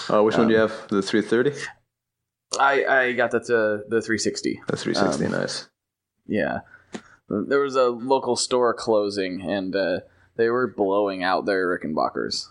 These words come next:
Speaker 2: It was
Speaker 1: Oh, wow.
Speaker 2: it was crazy. It was crazy cheap. Like, I, I wasn't planning on buying it, but it was like, I'm never going, I can't even get 'em used that price.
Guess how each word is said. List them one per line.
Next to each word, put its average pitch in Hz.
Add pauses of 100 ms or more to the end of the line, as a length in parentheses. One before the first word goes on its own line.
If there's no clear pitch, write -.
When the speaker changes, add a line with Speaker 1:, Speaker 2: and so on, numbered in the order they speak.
Speaker 2:
It 92
was 90
Speaker 1:
Oh, 110
wow. 101
Speaker 2:
it 110
was 107
crazy. 90 (120)
It 127
was 123
crazy 95
cheap. 90
Like, 90
I, 92 (260)
I 117
wasn't 123
planning 113
on 98
buying 95
it, 78
but 95
it 87
was 90
like, 90 (840)
I'm 107
never 104
going, 101
I 123
can't 143
even 123
get 110
'em 104
used 131
that -
price. -